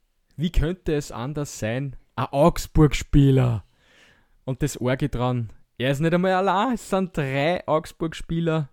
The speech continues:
in den Top ten. Was sollte man da sagen? Äh, die Nummer zehn ist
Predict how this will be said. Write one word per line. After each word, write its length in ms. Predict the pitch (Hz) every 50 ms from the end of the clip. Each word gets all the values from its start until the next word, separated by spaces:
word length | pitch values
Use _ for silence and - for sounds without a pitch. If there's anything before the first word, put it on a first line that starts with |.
| _ -
in 180 | 147 156 165 156
den 220 | 147 143 139 127
Top 320 | - 131 127 131 _ _
ten. 320 | - 110 113 120 123 120 113 110
Was 240 | 117 120 120 - -
sollte 120 | 135 131
man 120 | 120 117 -
da 120 | 117 113
sagen? 340 | - - 110 107 110 117 110 _ _ _ _ - - - - - - - - _ _ _ _ _ _ -
Äh, 240 | 113 120 123 127
die 100 | 127 -
Nummer 220 | 139 147 156 160 147
zehn 240 | - - 156 175 190
ist 240 | 185 165 - -